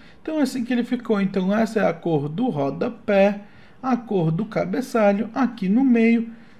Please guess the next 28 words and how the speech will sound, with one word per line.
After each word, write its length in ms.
e 100
sem 400
o 140
C 180
S 320
S 240
customizado. 800
E 80
o 40
que 120
eu 80
vou 80
fazer 280
é 40
simplesmente 600
recarregar 640
a 40
página. 640
E 80
após 400
recarregar, 580
então, 300
agora 260
ele 140
já 220
mostra 640
o 160
checkout 600